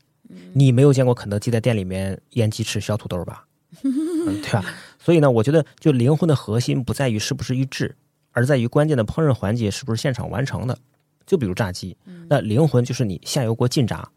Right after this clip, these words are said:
Speaker 2: 注入的。那比如我们中餐的鱼香肉丝、宫保鸡丁，就是大火爆炒、翻炒的时候做的。就我之前做餐饮的时候呢，我的那个重庆的老厨师给我讲过，就他的逻辑是，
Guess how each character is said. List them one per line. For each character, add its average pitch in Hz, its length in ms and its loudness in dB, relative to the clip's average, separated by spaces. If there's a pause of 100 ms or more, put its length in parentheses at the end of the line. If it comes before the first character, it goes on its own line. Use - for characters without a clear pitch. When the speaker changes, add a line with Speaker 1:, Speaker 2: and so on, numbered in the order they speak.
(320)
Speaker 2:
注 104 140 -2
入 92 120 -4
的。 - 140 -10 (320)
那 135 100 2
比 107 100 0
如 117 100 2
我 120 60 4
们 98 120 -2
中 123 140 -4
餐 120 120 -2
的 110 80 0
鱼 95 120 -4
香 110 200 0
肉 98 80 0
丝、 101 140 -8
宫 110 180 -4
保 87 100 -4
鸡 - 80 -12
丁， 104 100 -4
就 101 120 -4
是 - 40 -8
大 - 160 -10
火 - 160 -6
爆 110 160 -4
炒、 - 160 -12 (260)
翻 - 220 -2
炒 - 140 -4
的 95 80 -8
时 - 100 -12
候 - 240 -10 (240)
做 92 140 -4
的。 107 100 -10 (240)
就 113 120 -4
我 101 80 -2
之 - 60 -6
前 165 100 2
做 156 100 -2
餐 156 180 0
饮 120 80 0
的 87 80 -6
时 - 120 -8
候 104 100 -2
呢， 98 140 -2
我 85 120 -4
的 90 80 -4
那 131 100 -2
个 123 80 0
重 104 200 -6
庆 147 100 -2
的 135 60 2
老 90 100 -2
厨 - 140 -8
师 139 140 -6
给 123 80 -2
我 110 60 0
讲 - 180 -10
过， 92 200 -12 (400)
就 - 60 -10
他 - 140 -2
的 170 80 4
逻 110 120 2
辑 110 140 -2
是， 101 260 -2